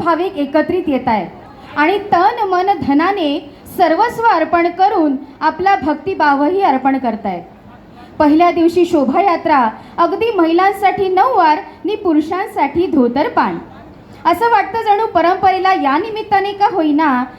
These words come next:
जपणूक होणं या श्रीमद भागवत कथेचं आणि बुवांच्या पावन स्पर्शाचं उधाणच आहे.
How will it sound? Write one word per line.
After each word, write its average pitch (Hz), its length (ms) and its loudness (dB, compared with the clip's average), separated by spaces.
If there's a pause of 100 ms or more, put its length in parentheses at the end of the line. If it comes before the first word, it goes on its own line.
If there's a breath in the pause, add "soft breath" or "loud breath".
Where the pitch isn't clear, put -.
(140 loud breath)
जपणूक 302 640 2
होणं 311 420 4 (260 loud breath)
या 285 260 2
श्रीमद 277 500 -2
भागवत 277 320 -2 (120)
कथेचं 269 600 2 (260 loud breath)
आणि 294 180 2
बुवांच्या 285 580 2
पावन 285 520 0
स्पर्शाचं 262 760 0 (300 loud breath)
उधाणच 247 540 0
आहे. 170 400 -8